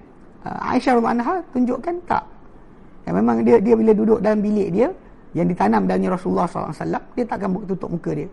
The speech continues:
Tapi bila ditanam Umar dalam bilik tersebut, dia tutup muka dia. Tiap kali datang, ziarah kubur Rasulullah, dia tutup muka dia. Sebab Umar ada kat situ. Ha,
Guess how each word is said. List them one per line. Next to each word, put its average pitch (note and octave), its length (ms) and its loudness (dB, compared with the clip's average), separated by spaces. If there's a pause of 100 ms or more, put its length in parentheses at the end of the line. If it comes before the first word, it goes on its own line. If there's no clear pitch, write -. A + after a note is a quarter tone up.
(320)
Tapi D#3+ 80 -2
bila G3 160 4
ditanam G#3 400 4
Umar A#3 320 8
dalam G3+ 160 0
bilik G3 320 0
tersebut, A#3+ 240 2 (400)
dia E3 80 -2
tutup F3+ 240 -4
muka D#3 240 -4
dia. D3 120 -8 (520)
Tiap D#3 80 -4
kali F#3 160 4
datang, F3+ 320 0 (480)
ziarah E3+ 240 0
kubur F#3 240 -2
Rasulullah, F3+ 400 -2 (360)
dia E3+ 160 -2
tutup - 160 -4
muka D#3 240 -4
dia. C#3 140 -4 (340)
Sebab - 80 -4
Umar F#3+ 320 2
ada E3+ 80 -2
kat D#3 160 -6
situ. D#3+ 240 -4 (560)
Ha, C3 80 -10